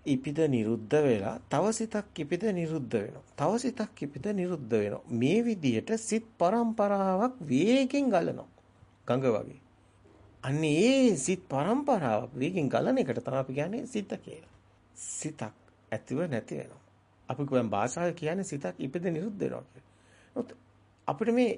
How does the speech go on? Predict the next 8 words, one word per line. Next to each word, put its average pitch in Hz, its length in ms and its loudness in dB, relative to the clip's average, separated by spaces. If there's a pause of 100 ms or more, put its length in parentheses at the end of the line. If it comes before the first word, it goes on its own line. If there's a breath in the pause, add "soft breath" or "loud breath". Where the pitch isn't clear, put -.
(340)
මේ 175 120 4
මොහොතේම 202 560 0
මේ 254 420 4
සිත 226 260 -6
ඉපද 226 240 -2
නිරුද්ධ 208 320 -2
වෙන 214 120 -4
සිත. - 220 -10